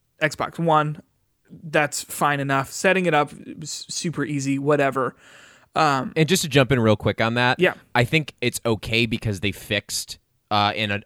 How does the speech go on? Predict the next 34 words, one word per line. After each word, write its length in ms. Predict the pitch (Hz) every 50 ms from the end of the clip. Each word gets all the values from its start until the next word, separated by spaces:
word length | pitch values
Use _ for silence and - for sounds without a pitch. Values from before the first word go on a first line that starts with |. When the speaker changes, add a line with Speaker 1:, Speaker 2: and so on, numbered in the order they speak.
| -
Speaker 2:
update, 420 | 117 113 85 - 110 104 98 101 - _ -
uh, 220 | 101 104 101 98 104 -
late, 300 | 123 117 113 113 - -
like, 240 | 107 101 98 82 76
this 240 | 107 101 - -
year, 240 | 104 95 95 95 92
they 100 | 87 107
fixed 320 | 101 - - 107 - - -
what 120 | 98 -
the 80 | - 90
U 180 | 92 95 90
I 140 | 85 85 87
was 300 | 85 82 82 85 85 -
for 460 | - - - 92 87 85 87 90 98 - _ _ _ _ _ _
the 120 | - 110
Xbox 640 | 104 104 - - - 117 98 98 107 - - - - - - _ _ _ _ _ - -
to 60 | - 185
Speaker 1:
Yes, 240 | 214 104 - -
Speaker 2:
a 80 | 104 -
Speaker 1:
I 60 | 175
Speaker 2:
place 80 | 190 -
Speaker 1:
agree. 140 | 160 143 123
Speaker 2:
where 140 | 120 107
Speaker 1:
It's 100 | 104 104
Speaker 2:
I 40 | - 107
Speaker 1:
not 60 | 101
Speaker 2:
like 80 | 101 -
Speaker 1:
the 40 | 120
Speaker 2:
it 40 | 92
a 20 |
Speaker 1:
old 80 | 87 90
Speaker 2:
lot 140 | 87 85 -
Speaker 1:
one. 100 | - 127
Speaker 2:
better. 220 | 120 90 92 -